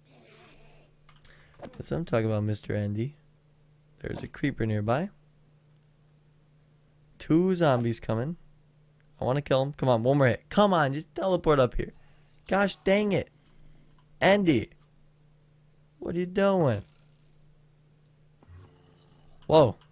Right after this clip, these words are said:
<laughs> So right now, one of the YouTubers I watch just retweeted me. That's pretty cool.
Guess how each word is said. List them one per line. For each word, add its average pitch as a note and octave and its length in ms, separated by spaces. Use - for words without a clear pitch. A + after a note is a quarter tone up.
<laughs> F#3 140
So C3+ 140
right C#3 340
now, C3 480
one C3+ 100
of C#3+ 80
the E3+ 100
YouTubers D#3+ 380
I A#2+ 40
watch A2 240
just A2 180
retweeted G#2+ 420
me. G#2 80
That's A#2+ 180
pretty - 200
cool. A2+ 240